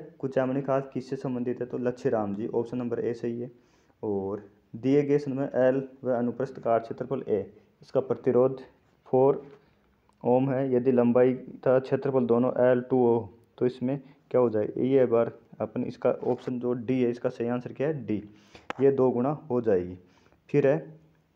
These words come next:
स्वास्थ्य एवं परिवार कल्याण मंत्रालय द्वारा राजस्थान सरकार, राजस्थान में कितनी जनसंख्या है? तो छः पॉइंट पिचासी करोड़, ओ, ए ऑप्शन सही है। मलेरिया परजीवी मादा एनाफिलिस मच्छर की ग्रंथि होती है,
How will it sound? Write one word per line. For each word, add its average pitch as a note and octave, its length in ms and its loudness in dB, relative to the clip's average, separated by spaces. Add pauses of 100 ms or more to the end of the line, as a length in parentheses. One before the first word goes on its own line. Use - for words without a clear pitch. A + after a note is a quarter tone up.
(1200)
स्वास्थ्य D3 360 4
एवं D#3+ 100 4
परिवार C3+ 300 4
कल्याण B2+ 320 2
मंत्रालय B2 360 2
द्वारा B2+ 340 2
राजस्थान A#2 440 2
सरकार, B2+ 540 0
राजस्थान B2 560 2
में D3+ 100 0
कितनी C3+ 280 0
जनसंख्या C3 460 0
है? B2 60 2
तो D#3 100 -2 (460)
छः C3+ 180 4
पॉइंट B2+ 320 -2 (480)
पिचासी C#3 360 0
करोड़, A#2+ 200 0
ओ, B2+ 260 2 (100)
ए C3 120 4
ऑप्शन C3 300 0
सही A2+ 240 -2
है। B2+ 100 -2
मलेरिया B2+ 440 2
परजीवी A#2+ 540 -2 (880)
मादा A#2+ 380 2
एनाफिलिस B2+ 340 0
मच्छर A#2+ 320 -2
की B2 120 -4
ग्रंथि B2 340 0 (100)
होती A#2 340 -4
है, G#2+ 180 -6